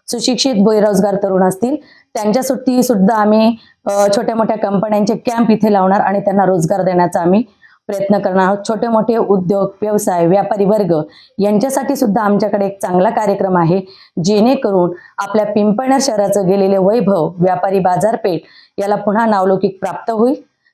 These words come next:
त्याचबरोबर महिला सक्षमीकरणाचे कार्यक्रम आहेत. अंगणवाड्या ज्या आहेत, अंगणवाड्या दर्जेदार करणार आहोत. त्यांच्यामध्ये ज्या ज्या आवश्यक सोयीसुविधा आहे, डिजिटल अंगणवाडी, कंपाऊंड असणार आहे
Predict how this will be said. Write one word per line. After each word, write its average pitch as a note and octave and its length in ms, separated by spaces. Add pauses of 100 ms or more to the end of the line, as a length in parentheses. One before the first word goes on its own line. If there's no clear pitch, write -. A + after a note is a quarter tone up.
(120)
त्याचबरोबर A3+ 640
महिला G#3+ 420
सक्षमीकरणाचे A#3+ 840
कार्यक्रम F3+ 460
आहेत. D#3 200 (520)
अंगणवाड्या A#3+ 600
ज्या G3+ 160
आहेत, F#3 220 (360)
अंगणवाड्या G#3+ 500
दर्जेदार F#3+ 500
करणार A3 300
आहोत. A3+ 220 (280)
त्यांच्यामध्ये G3+ 500
ज्या F#3+ 180
ज्या G3+ 180
आवश्यक G3+ 580
सोयीसुविधा G3+ 500
आहे, G#3 220 (180)
डिजिटल G#3+ 500
अंगणवाडी, F3+ 420 (640)
कंपाऊंड G#3+ 420
असणार G3+ 300
आहे F3+ 240